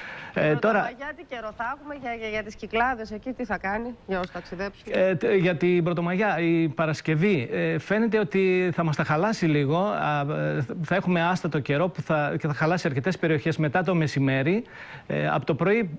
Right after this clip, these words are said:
Speaker 1: περιμένουμε νεφώσεις και βροχές στο Ιόνιο, στην Ήπειρο, ε, στη Δυτική Ελλάδα, που θα επεκταθούν όμως τα φαινόμενα και στην υπόλοιπη χώρα, στην Κεντρική Ελλάδα, στη Στερεά,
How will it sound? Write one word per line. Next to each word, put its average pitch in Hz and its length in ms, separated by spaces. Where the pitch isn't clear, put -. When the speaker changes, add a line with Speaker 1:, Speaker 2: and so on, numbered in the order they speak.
Speaker 1:
περιμένουμε 202 440
νεφώσεις 185 380
και 202 100
βροχές 180 360
στο - 180
Ιόνιο, 156 580
στην 135 460
Ήπειρο, 135 600
ε, 139 120
στη 139 120
Δυτική 131 280
Ελλάδα, 190 300
που - 100
θα 156 80
επεκταθούν 156 460
όμως 202 180
τα 147 80
φαινόμενα 156 420
και 196 140
στην 190 140
υπόλοιπη 143 400
χώρα, 160 280
στην 156 240
Κεντρική 151 600
Ελλάδα, 135 300
στη 151 160
Στερεά, 151 560